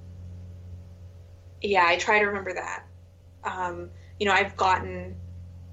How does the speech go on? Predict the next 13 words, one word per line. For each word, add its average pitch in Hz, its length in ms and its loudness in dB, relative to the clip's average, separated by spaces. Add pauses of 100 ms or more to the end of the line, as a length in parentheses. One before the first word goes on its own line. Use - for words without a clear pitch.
(260)
emails 185 500 0
from 185 220 -4
readers 175 500 2
that - 360 -2
the 190 100 0
first 175 380 -2
time 175 260 -2
they 165 160 0
felt 160 380 -2 (240)
hope 160 500 2
after 170 580 0 (480)
the 196 180 -2
election 165 600 0